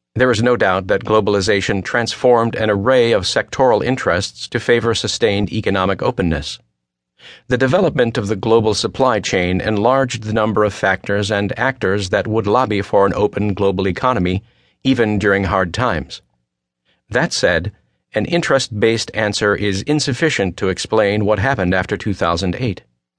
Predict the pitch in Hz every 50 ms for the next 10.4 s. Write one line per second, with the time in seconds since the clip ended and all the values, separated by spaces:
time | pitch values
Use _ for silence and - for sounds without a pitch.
0 | _ _ _ _ _ - 143 135 120 117 - - - 165 156 156 139 135 123 110
1 | 110 104 104 98 95 87 98 95 95 98 98 104 92 - - - 104 113 117 120
2 | 107 - 113 104 - 107 104 101 - 107 104 104 95 113 110 117 - 127 117 113
3 | 113 113 107 104 - 135 127 127 - 104 98 104 98 95 104 104 95 92 - 139
4 | 135 127 - - - - 120 117 - - 104 - - 113 104 98 92 - 117 131
5 | 127 - - 90 85 92 - - - - - - 98 95 104 95 - 104 101 107
6 | 107 98 101 85 - - 101 85 98 95 90 - - 92 92 110 110 101 - -
7 | 92 - - 98 85 - - 123 123 120 - - 78 - - _ _ _ _ _
8 | _ _ _ _ _ _ - 107 117 131 185 185 - 120 113 107 98 82 90 90
9 | 80 104 104 101 95 92 80 - - 120 120 110 98 87 92 90 92 - - 95
10 | 98 101 - 120 117 117 110 -